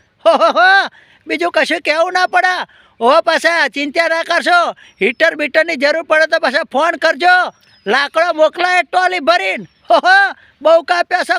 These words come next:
કોહમાં હી. અલ્યા હેજવાન ચરમ હી કાપ્યા છે, હેજવાન ચરમ હી.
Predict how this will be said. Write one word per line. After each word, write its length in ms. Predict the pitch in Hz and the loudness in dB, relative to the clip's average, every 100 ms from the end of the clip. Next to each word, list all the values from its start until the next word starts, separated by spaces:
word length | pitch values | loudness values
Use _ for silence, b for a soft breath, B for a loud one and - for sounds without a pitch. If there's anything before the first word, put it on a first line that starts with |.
| - | -2
કોહમાં 400 | 359 285 349 359 | 0 0 0 0
હી. 320 | 330 381 285 B B B | 0 -4 -6 B B B
અલ્યા 240 | 277 339 | -2 0
હેજવાન 520 | 349 285 311 269 339 339 | 0 0 -2 -2 -2 0
ચરમ 360 | 330 302 339 | 0 0 0
હી 140 | 311 349 | -2 -4
કાપ્યા 420 | 339 359 381 370 | -6 -6 -2 -2
છે, 300 | 330 349 320 | 0 -2 -2
હેજવાન 280 | 294 330 330 | -2 -2 0
ચરમ 380 | 311 294 349 | 0 2 0
હી. 280 | 294 330 403 | -2 -2 -2